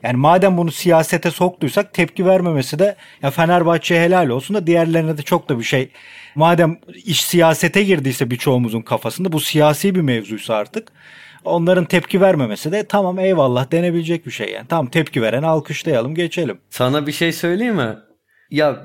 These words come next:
Speaker 2: benim işte dükkanda bir müşterim var, şimdi ismini vermeyeyim. Hasta Fenerli, hep onunla şakalaşıyoruz. Bana işte Galatasaraylı diye şakalar yapıyor. O böyle çok hasta, çok fanatik. Ben de onunla konuşurken o da biliyor şaka olduğunu.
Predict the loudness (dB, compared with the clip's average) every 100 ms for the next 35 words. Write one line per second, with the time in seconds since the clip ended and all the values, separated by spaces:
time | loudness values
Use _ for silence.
0 | -4 -2 -2 -6 -10 -10 -6 -4 -4 -6
1 | -6 -10 -14 _ _ -10 -8 -6 -6 -4
2 | -4 -4 -6 -6 -8 -8 -10 -10 -6 -4
3 | -2 -2 -2 -6 -10 _ _ -4 -4 -2
4 | -4 -4 -6 -6 -4 -6 -6 -10 -8 -4
5 | -2 -2 -4 -4 -4 -2 -4 -2 -4 -2
6 | -4 -4 -6 -8 -10 -12 -4 0 0 -2
7 | -4 -4 -4 -6 -6 -4 -2 -2 -2 -2
8 | -2 0 -2 -2 -6 -6 -6 -6 -6 -10
9 | -6 -6 -6 -8 -6 -2 -2 -2 -2 -2
10 | -2 -4 -6 -10 -10 -8 -4 -2 -2 -2
11 | -4 -4 -8 -6 -6 -6 -4 -4